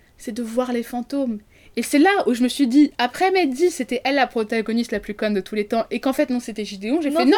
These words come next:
Speaker 2: c'est
Speaker 1: j'avais
Speaker 2: elle.
Speaker 1: raison la première fois,
Speaker 2: <laughs>
Speaker 1: c'est bien Gwen, la personne la plus
Speaker 2: Parce que
Speaker 1: stupide de tous les
Speaker 2: mais,
Speaker 1: temps.
Speaker 2: mais du coup, James, elle pense que c'est qui ?
Speaker 1: Elle pense que c'est un mec, sortez les, les mecs qui sont un peu trop à fond dans l'histoire,
Speaker 2: <laughs>
Speaker 1: et puis c'est tout.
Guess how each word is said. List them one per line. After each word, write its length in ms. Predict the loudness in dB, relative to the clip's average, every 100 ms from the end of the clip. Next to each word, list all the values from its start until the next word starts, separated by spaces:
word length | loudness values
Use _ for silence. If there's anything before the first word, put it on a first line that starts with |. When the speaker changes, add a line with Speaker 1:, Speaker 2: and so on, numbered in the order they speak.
| 4
Speaker 2:
c'est 80 |
Speaker 1:
j'avais 140 | 2 2
Speaker 2:
elle. 80 | 2
Speaker 1:
raison 160 | 2
la 120 | 2
première 360 | 2 4 4 4
fois, 260 | 4 2 0 -6
Speaker 2:
<laughs> 160 | -12 -8
Speaker 1:
c'est 240 | 0 2
bien 240 | 4 4 4 4
Gwen, 320 | 4 6 4
la 120 | 4
personne 360 | 2 -2 2 4
la 100 | 4
plus 160 | 2 2
Speaker 2:
Parce 140 | 4
que 60 | 6
Speaker 1:
stupide 280 | 6 6
de 80 | 4
tous 160 | 4 4
les 140 | 4
Speaker 2:
mais, 80 | 4
Speaker 1:
temps. 80 | 4
Speaker 2:
mais 100 | 4
du 140 | 2 4
coup, 100 | 4 4
James, 220 | 2 2 4
elle 140 | 2
pense 260 | 4 4 4
que 80 | 0
c'est 140 | -2 0 2 0
qui ? 340 | -2 -2 2 2 4 0 2 -2 -2 -10 0
Speaker 1:
Elle 160 | 0
pense 240 | 2 0 2
que 120 | 0
c'est 180 | 0 -2
un 160 | -2 -2
mec, 360 | 2 2 0 -12 -20 -20 -18 -16 -14
sortez 380 | -6 -6 0 4
les, 180 | 4 2
les 140 | 0
mecs 200 | 0 0
qui 100 | -2
sont 180 | -12 -12
un 80 | -10
peu 160 | -8 -8
trop 220 | -4 -4
à 140 | 0 0
fond 240 | 2 2
dans 120 | 4
l'histoire, 540 | 4 2 4 4 4 0 -2 -4 -4
Speaker 2:
<laughs> 360 | -12 -14 -12 -4
Speaker 1:
et 80 |
puis 240 | -4 -2 2
c'est 200 | 2 4
tout. 280 | 6 6